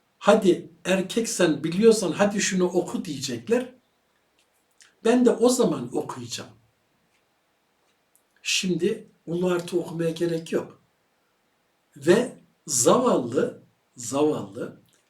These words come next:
"Ben Arapça bilmiyorum." diye kulü, "kale, kul,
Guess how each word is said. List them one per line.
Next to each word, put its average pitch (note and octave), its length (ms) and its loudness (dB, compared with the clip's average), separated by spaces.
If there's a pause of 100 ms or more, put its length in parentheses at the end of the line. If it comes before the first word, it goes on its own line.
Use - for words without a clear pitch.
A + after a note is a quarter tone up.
(160)
"Ben E3+ 480 -2
Arapça F3 600 0
bilmiyorum." D3 640 -2
diye A#3 280 -4 (420)
kulü, G3+ 420 0 (640)
"kale, G3+ 440 4 (140)
kul, C4+ 160 2